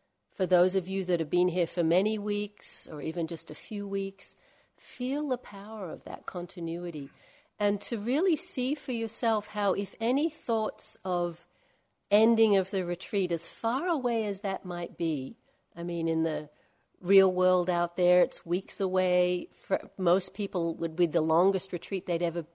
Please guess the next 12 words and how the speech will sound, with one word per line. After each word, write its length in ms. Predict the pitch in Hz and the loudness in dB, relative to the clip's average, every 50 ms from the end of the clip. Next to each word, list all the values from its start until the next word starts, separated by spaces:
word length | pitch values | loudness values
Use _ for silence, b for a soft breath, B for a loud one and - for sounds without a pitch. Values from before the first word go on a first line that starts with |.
| _ - | _ -4
they've 200 | 165 160 165 165 | -2 -2 0 0
ever 200 | 175 165 165 156 | 0 0 -2 -2
been 320 | 147 165 175 190 202 196 | -2 0 2 2 2 2
on. 260 | 165 143 139 143 147 B B B B B B B B B - | 0 0 -2 -4 -6 B B B B B B B B B -2
But 120 | 214 214 | 2 2
if 160 | 233 226 - | 2 2 2
we 120 | 247 233 202 | -2 -4 -2
have 320 | - 240 247 262 254 - | -2 -2 -2 -2 -2 -2
that 240 | 226 220 214 - - | -2 -2 -2 -4 -6
sense 360 | - 226 214 214 208 - - | -6 -6 -6 -6 -6 -6 -8
of, 120 | - - - - | -10 -8 -6 -6
"Oh, 460 | 226 254 277 254 185 143 143 226 | -4 -2 0 0 0 -2 -4 -8